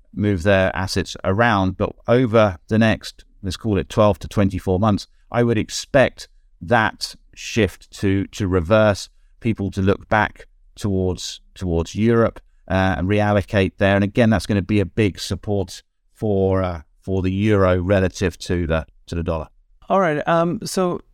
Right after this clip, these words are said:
Speaker 2: let's, let's move, uh, uh, away from Europe for, for a bit, uh, to, to, I guess, the, the longest story ever told in finance, which is low inflation and negative interest rates in Japan.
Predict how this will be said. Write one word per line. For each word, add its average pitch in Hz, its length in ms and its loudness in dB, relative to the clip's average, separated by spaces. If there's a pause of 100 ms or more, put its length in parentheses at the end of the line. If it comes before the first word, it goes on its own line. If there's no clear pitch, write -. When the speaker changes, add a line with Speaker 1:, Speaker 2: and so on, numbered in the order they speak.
Speaker 2:
let's, 202 240 -2
let's 185 260 0
move, 202 320 -2
uh, 175 40 2
uh, 123 420 0
away 135 280 0
from 127 200 0
Europe 120 280 0
for, 113 280 -4
for 113 180 -4
a 107 40 -2
bit, 110 260 -2
uh, 107 180 -2
to, 113 240 -2
to, 113 160 -2
I 107 80 0
guess, 113 220 -2
the, 110 120 -2 (120)
the 127 80 -2
longest 127 380 0
story 117 300 0
ever 107 160 -2
told 123 280 0
in 107 120 0
finance, 107 560 -2
which 107 140 -4
is 104 160 -2
low 117 200 0
inflation 110 600 0
and 104 100 2
negative 107 360 0
interest 113 340 -2
rates 104 220 0
in 95 80 -2
Japan. 117 440 -2